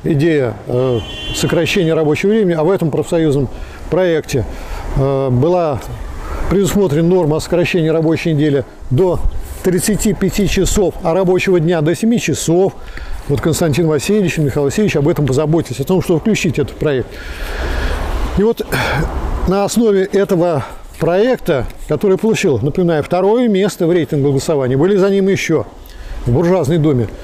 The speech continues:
был, была составлена программа, профсоюзная программа задач и коллективных действий, куда эта норма перешла. И эту программу на своем учредительном съезде, э, приняла Федерация профсоюзов России. Эта при-,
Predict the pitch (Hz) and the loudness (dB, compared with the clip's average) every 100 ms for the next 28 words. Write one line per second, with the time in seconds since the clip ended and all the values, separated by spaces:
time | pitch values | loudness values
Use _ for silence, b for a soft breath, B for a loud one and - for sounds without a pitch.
0 | B B 143 214 202 110 151 202 175 175 | B B 0 2 2 2 0 0 0 -2
1 | - 190 170 160 175 156 170 143 123 110 | 0 0 2 0 0 2 0 0 -2 -6
2 | - - B B B - 165 196 180 156 | -12 -20 B B B -2 0 2 2 2
3 | 156 131 156 165 151 180 180 185 175 156 | 0 0 2 0 0 2 2 0 -2 -2
4 | 175 190 165 165 190 262 - 175 214 277 | 0 0 2 2 2 2 0 0 0 0
5 | 190 175 180 160 160 - 123 101 - B | 2 2 2 2 0 -2 -4 -6 -10 B
6 | B B B - 226 247 220 170 - - | B B B 0 0 2 2 0 -4 -6
7 | - 160 - 240 202 185 160 156 208 180 | -2 -2 0 0 2 2 2 2 2 0
8 | - - 180 196 190 180 160 180 139 139 | -6 -2 0 2 2 2 2 0 0 0
9 | - 208 277 214 220 - B B B - | 0 2 2 2 0 -2 B B B -2
10 | 143 131 165 175 220 240 175 165 175 160 | -2 2 2 4 2 2 0 2 2 0
11 | 156 131 - - - - - 170 180 202 | 0 -2 -6 -12 -10 -10 -2 -2 0 2
12 | 185 165 151 160 160 - - 165 131 196 | 4 2 2 0 0 0 0 0 2 2
13 | 233 - - B B B B - 240 - | 0 -4 -18 B B B B -4 -2 0
14 | 165 | -2